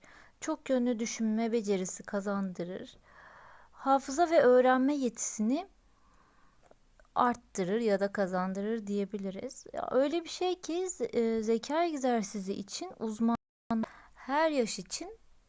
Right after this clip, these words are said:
e, yetişkinler dahil Sudoku'nu öneriyor. Bu kadar önemliyken çocukluk çağında da bu kadar çeşitli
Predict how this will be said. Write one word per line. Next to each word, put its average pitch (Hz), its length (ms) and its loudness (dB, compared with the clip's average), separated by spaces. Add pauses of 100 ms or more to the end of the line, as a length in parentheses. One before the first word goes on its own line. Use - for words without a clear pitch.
(120)
e, 214 60 -6
yetişkinler 196 920 -4
dahil 190 400 -4 (1000)
Sudoku'nu 262 500 0
öneriyor. 175 500 -4 (800)
Bu 208 200 -8
kadar 339 280 8
önemliyken 285 840 2 (100)
çocukluk 294 520 -6
çağında 269 480 2
da 196 160 2 (1200)
bu 226 140 -6
kadar 233 380 4
çeşitli 220 640 -4